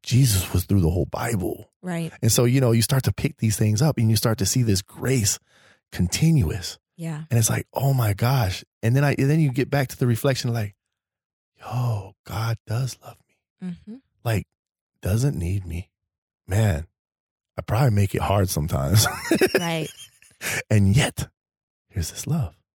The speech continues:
Speaker 2: Yeah. The way that he is able to transform us, we, we tend to focus, at least me, I focused on what are the things I'm not supposed to do, what are the things I'm supposed to do, you know, very technical in the beginning because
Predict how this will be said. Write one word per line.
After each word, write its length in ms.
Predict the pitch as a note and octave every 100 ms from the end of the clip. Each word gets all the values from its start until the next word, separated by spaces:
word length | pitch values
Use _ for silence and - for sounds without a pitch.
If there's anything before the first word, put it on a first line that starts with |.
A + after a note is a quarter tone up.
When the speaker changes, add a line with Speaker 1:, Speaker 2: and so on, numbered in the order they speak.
| _ _ _ -
Speaker 2:
Yeah. 280 | F3 D#3 D3+ _ _ E3+
The 380 | F#3+ F3+ D#3+ - _ _ _ F3+
way 240 | F#3+ G#3+
that 160 | G3+ F#3+
he 400 | - G3 F#3+ F#3
is 220 | - E3 F3
able 240 | F3 F3
to 180 | - F3
transform 580 | - E3 D#3+ - E3 F3
us, 220 | D#3+ - _ _ _ -
we, 240 | G#3 G#3 -
we 120 | G3
tend 260 | - A3+
to 100 | G#3+
focus, 540 | F3 G3 G3 - E3+ F3+
at 80 | F3+
least 180 | G3 F3
me, 220 | F#3+ E3+
I 80 | D#3+
focused 500 | E3+ E3 E3 - -
on 480 | E3 D#3+ D#3 D3+ D3+ _ _ _ _
what 140 | F3+
are 60 | G3
the 80 | F#3+
things 180 | F#3+ F#3
I'm 80 |
not 160 | F#3 F#3
supposed 220 | G3+ G3
to 40 | F#3+
do, 160 | F#3+
what 100 | F#3
are 40 | F#3
the 40 |
things 160 | F#3 F3+
I'm 80 | E3
supposed 260 | F3+ D#3+
to 60 | D#3
do, 40 |
you 60 | F3+
know, 100 | F3+
very 320 | E3+ F3+ G3
technical 680 | - F#3+ E3 F3 E3 D#3 - _ _ _ _
in 120 | E3 E3
the 60 |
beginning 460 | D#3 D3+ C#3+ D#3 D#3+ _ _ _ _ -
because 420 | F#3 - F#3 F3